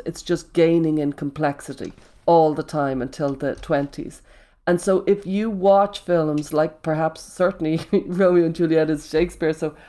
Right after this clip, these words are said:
I have no doubt has great depth, um, it will create depth in, in, in the teenage, and they desperately need it. They desperately need it. Because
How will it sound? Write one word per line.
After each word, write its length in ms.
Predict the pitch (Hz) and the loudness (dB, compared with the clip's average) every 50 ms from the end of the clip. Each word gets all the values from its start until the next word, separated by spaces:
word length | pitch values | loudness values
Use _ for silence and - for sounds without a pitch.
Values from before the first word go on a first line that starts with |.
| - - _ _ | -20 -20 _ _
I 140 | 196 202 196 | 4 6 6
have 260 | 196 196 185 170 160 | 6 4 4 2 2
no 240 | 180 185 190 190 175 | 2 4 4 4 4
doubt 540 | - 180 175 185 185 190 165 160 - - - - _ _ _ _ _ | 4 4 4 4 4 4 2 -2 -4 -10 -18 -20 _ _ _ _ _
has 180 | - 170 165 156 | 0 0 0 0
great 320 | - 180 175 170 165 165 | 2 2 2 2 2 0
depth, 560 | - 190 190 185 175 - - - - - - - _ _ _ _ _ _ _ _ _ | 0 2 2 4 2 2 0 -6 -16 -20 -20 -20 _ _ _ _ _ _ _ _ _
um, 360 | - 190 185 180 175 180 170 - _ _ - | 2 4 4 4 2 0 -4 -8 _ _ -2
it 200 | - 208 202 - | 0 0 0 2
will 280 | 196 208 196 190 170 - - - - - _ _ _ _ _ _ _ _ | 4 4 4 4 0 -4 -12 -20 -20 -20 _ _ _ _ _ _ _ _
create 640 | _ - - 208 202 208 226 233 285 277 - - _ | _ -6 -4 -2 2 4 4 4 4 2 -2 -6 _
depth 520 | - - 196 - - 240 - - - - - - _ _ _ _ - | 2 4 4 4 4 0 -6 -16 -20 -20 -20 -20 _ _ _ _ 2
in, 360 | 190 185 180 175 170 170 156 - - _ | 2 4 4 2 0 -2 -4 -8 -14 _
in, 340 | - 180 180 175 180 180 160 - - - | 0 2 2 2 0 -2 -6 -10 -2 2
in 180 | 190 190 185 180 | 2 2 2 2
the 80 | 175 | -2
teenage, 640 | 175 - - 185 170 160 156 147 143 147 143 - - _ - - _ - _ _ | -6 -4 -4 -2 -2 0 0 0 -2 -2 -4 -6 -12 _ -20 -20 _ -20 _ _
and 160 | 175 175 175 | -2 0 2
they 120 | 185 180 | 2 2
desperately 600 | 170 180 196 185 180 - - - 170 - 156 156 147 | 2 4 2 2 2 0 -6 -8 -8 -4 -4 -4 -2
need 260 | 147 147 143 139 - | -2 -2 -2 -4 -6
it. 200 | 107 - - - | -10 -14 -16 -8
They 120 | - 156 175 | -4 -4 -4
desperately 800 | - - _ - 240 262 240 - - - - 135 - - 110 110 | -4 -6 _ 2 2 2 2 -2 -8 -12 -14 -14 -12 -12 -14 -14
need 300 | 117 120 120 113 - - | -14 -14 -16 -18 -20 -20
it. 120 | 82 _ _ _ _ _ _ _ _ _ _ | _ _ _ _ _ _ _ _ _ _ _
Because 540 | 180 180 - - 175 160 156 147 151 - | -6 -4 -2 0 2 2 2 0 -4 -10